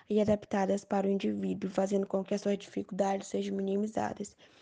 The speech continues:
já que cada um terá suas dificuldades e seu ritmo de aprendizagem particularizados, e nenhum diagnóstico será igual para todos.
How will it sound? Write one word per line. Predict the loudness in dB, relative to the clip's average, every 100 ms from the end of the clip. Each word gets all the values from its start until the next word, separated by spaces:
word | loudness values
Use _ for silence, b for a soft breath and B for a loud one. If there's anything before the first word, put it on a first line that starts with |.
| -20 _
já | 0 0
que | 0
cada | -4 -2 2 2
um | 2
terá | 2 2 2
suas | 0
dificuldades | -4 -6 -10 -10 -4 -2 -2 -4
e | -4
seu | 0
ritmo | 0 -2 -4
de | -4
aprendizagem | -2 -4 -2 -2 -2 -4
particularizados, | -6 -6 -2 0 0 0 2 0 -2 -6
e | 0
nenhum | 2 2
diagnóstico | 2 0 0 0 0 -2 -8
será | -4 0 2
igual | 2 0
para | -2 -6
todos. | -8 -12 -14 -18